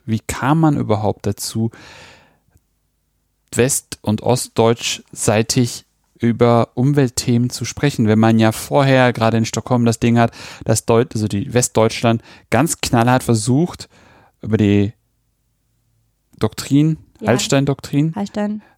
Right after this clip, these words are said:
Speaker 1: äh, ganz klar zu sagen, hier nicht, nee, nee, nee, nee, die, die D D R, die wird ja nicht anerkannt, die ist hier kein Mitglied, also hat die auch nichts hier auf dieser Konferenz zu suchen. Bitte mal weggehen.
Speaker 2: Ähm, gute Frage. Äh, das ist ganz wichtig und zwar gab's dann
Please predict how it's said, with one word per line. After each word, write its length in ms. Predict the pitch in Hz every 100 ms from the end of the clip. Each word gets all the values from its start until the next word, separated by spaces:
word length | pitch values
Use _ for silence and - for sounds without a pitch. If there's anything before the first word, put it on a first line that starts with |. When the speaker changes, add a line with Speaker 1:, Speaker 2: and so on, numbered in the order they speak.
| _
Speaker 1:
äh, 600 | - 113 113 113 - 78
ganz 300 | 113 123 135
klar 160 | - 120
zu 120 | 120
sagen, 360 | 110 110 107 104
hier 220 | 110 104
nicht, 240 | 104 104
nee, 100 | 98
nee, 140 | 98 98
nee, 120 | 95
nee, 280 | 95 95 98
die, 280 | 95 95
die 120 | - -
D 160 | 98
D 100 | 95
R, 340 | 92 95 101 98
die 220 | - 101
wird 120 | 104
ja 60 | 104
nicht 120 | -
anerkannt, 540 | 110 113 - 113 117
die 80 | -
ist 140 | 101 -
hier 100 | 101
kein 220 | 98 101
Mitglied, 600 | 110 - 110 113 - -
also 500 | 98 104 107 104 110
hat 160 | 110
die 120 | 101 -
auch 180 | -
nichts 340 | 107 104 - -
hier 220 | - 98
auf 100 | 98
dieser 220 | 101 98
Konferenz 480 | - 98 101 107 -
zu 80 | 101
suchen. 360 | 95 92 98 - _ _ _ _ _
Bitte 220 | - - 92
mal 120 | 90
weggehen. 340 | 90 - - - - - - _ _ -
Speaker 2:
Ähm, 640 | 220 220 214 208 202 202 _ -
gute 240 | 262 381
Frage. 460 | - 202 202 226 311 466 -
Äh, 500 | 226 214 208 208 214 - - - - -
das 200 | - 226
ist 300 | 254 - -
ganz 340 | 262 269 -
wichtig 480 | 233 262 - 311 311
und 140 | 247 -
zwar 400 | - 226 226 247
gab's 460 | 214 226 - -
dann 360 | 202 208 220